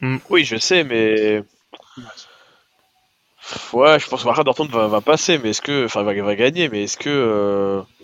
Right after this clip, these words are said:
Speaker 2: Est-ce qu'ils vont, ils vont se balader et mettre, leur mettre que une tôle ? Enfin, j'en suis pas sûr, quoi.
Speaker 1: Du coup, euh, prono, les gars ?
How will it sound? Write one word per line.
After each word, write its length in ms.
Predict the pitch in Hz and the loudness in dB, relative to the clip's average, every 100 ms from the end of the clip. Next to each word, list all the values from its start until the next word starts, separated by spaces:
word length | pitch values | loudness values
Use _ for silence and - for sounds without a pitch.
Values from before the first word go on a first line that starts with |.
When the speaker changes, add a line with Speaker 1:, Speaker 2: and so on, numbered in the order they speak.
| _ _ _ _ _ _ _ _ _ _ _ _ _ _ _ - | _ _ _ _ _ _ _ _ _ _ _ _ _ _ _ -12
Speaker 2:
Est-ce 140 | - | -8
qu'ils 180 | - 123 | -8 -6
vont, 240 | 113 113 | -6 -4
ils 100 | 113 | -4
vont 120 | 104 | -6
se 100 | 110 | -10
balader 580 | 101 117 120 123 139 143 | 0 4 4 4 2 2
et 60 | 131 | 2
mettre, 240 | 110 - | -2 -2
leur 160 | 107 107 | 0 0
mettre 160 | 110 | -2
que 320 | - 110 107 110 | -4 -2 -2 -4
une 120 | 110 | -6
tôle ? 240 | - 160 | -2 -2
Enfin, 340 | 147 107 101 98 | -2 -4 -4 -4
j'en 80 | 101 | -8
suis 140 | - | -12
pas 160 | 101 110 | -6 -6
sûr, 260 | - 101 | -6 -12
quoi. 180 | - 78 _ _ _ _ _ _ _ _ _ _ _ - - | -14 -20 _ _ _ _ _ _ _ _ _ _ _ -20 -18
Speaker 1:
Du 80 | 110 | -10
coup, 120 | 143 | -4
euh, 360 | 143 139 139 135 | 2 4 4 2
prono, 260 | - 143 156 | 2 2 4
les 140 | 147 | 4
gars ? 200 | 143 165 | 2 0